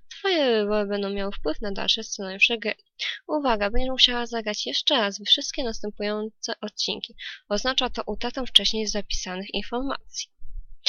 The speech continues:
Czyli love metery spo-, pospadają, ale spokojnie, ilustracji i ubranka nie tracisz. Więc luz. Jeśli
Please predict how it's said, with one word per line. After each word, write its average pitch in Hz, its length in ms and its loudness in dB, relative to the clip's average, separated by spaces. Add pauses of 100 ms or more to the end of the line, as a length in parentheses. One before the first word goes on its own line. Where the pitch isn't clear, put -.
(300)
Czyli 285 440 4 (120)
love 202 320 2
metery - 320 -4
spo-, - 540 4
pospadają, 320 1300 0 (340)
ale 220 100 -2
spokojnie, 214 520 0
ilustracji 202 680 -2
i 226 80 0
ubranka 208 520 0
nie 226 360 -2
tracisz. - 840 -2 (1120)
Więc 220 260 -2
luz. - 400 -6 (220)
Jeśli 202 800 2